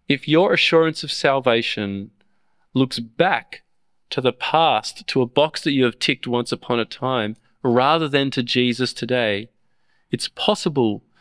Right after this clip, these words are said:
that you're putting your hope in the wrong thing and may, in fact, not be walking toward the narrow door. God is not interested in your certificate or what school you went to or your career as he, as, as much as he is about your heart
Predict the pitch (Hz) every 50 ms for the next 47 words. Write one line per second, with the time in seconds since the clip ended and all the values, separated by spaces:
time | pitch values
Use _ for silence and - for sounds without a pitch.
0 | _ _ - 131 123 131 123 120 - - 156 147 139 139 135 131 117 - - 160
1 | 143 117 - - - 123 120 117 110 113 123 117 113 107 104 - - - 110 104
2 | 104 101 - - _ _ _ _ _ _ _ _ _ _ _ _ _ _ _ -
3 | 123 120 120 123 127 131 131 - 117 120 113 - 127 110 104 - - - 120 117
4 | 107 - 120 110 104 107 110 110 107 - 110 101 104 101 - 117 107 104 110 113
5 | 117 107 107 113 110 107 104 101 101 98 - 110 104 101 101 107 - _ - -
6 | - - - - - 185 208 196 196 156 180 185 - - - 170 - 165 - -
7 | 156 139 139 131 135 135 127 - - 135 - - 135 123 - 123 - - 110 107
8 | 104 - - 127 123 120 123 131 - - - - 139 139 131 127 120 113 113 110
9 | 113 - - 117 110 110 110 104 104 101 - - 120 113 117 113 104 98 98 104
10 | - _ _ - - _ _ _ _ - 120 120 123 127 120 120 127 - - 127
11 | 120 - - _ - - 117 110 123 123 135 147 - - 139 120 120 120 117 113
12 | 120 123 117 - - 127 110 - 117 113 - - 123 113 - - - - 120 123
13 | 123 - - -